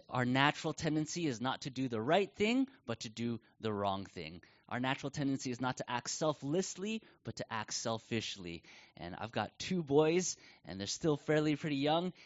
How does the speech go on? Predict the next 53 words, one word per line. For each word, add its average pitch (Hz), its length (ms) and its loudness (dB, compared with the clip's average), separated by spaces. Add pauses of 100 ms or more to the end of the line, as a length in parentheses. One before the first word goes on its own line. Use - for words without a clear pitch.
(220)
and 95 280 -8
I'll 120 120 -8
tell 127 180 -4
you, 120 220 0
it 123 160 -4
is 117 220 -4
kind 127 220 -6
of 113 100 -8
like 110 200 -4
a 98 60 -8
miracle 117 560 -2
when 104 100 -2
they're 104 140 -2
like, 101 280 -2 (460)
"That's 226 280 -2
okay, 101 340 -6
Mommy 95 380 -4
and 92 80 -6
Daddy. 101 380 -4 (140)
You 208 220 0
rest 127 320 -2
a 107 40 -6
bit 107 180 -6
more. 85 300 -4
We'll 190 200 4
play 135 240 -2
by 101 240 2
ourselves," 110 600 0 (100)
<laughs> 185 100 -16
rather 156 320 4
than, 160 320 2 (200)
"I'm 440 280 2
bored, 349 380 2
I'm 403 200 2
hungry, 320 380 0
take - 240 -2
care 359 240 0
of 247 60 -2
me," 226 200 -2
right? 107 240 -2
And 123 100 -6
so 127 200 0 (320)
there's 147 300 2
this 147 180 -2
natural 151 560 2
tendency 139 480 -2
that 117 180 2
we 117 140 -4
have 107 340 0
to - 140 -8 (100)
focus 120 360 2
towards 101 360 -2
ourselves. 92 720 -6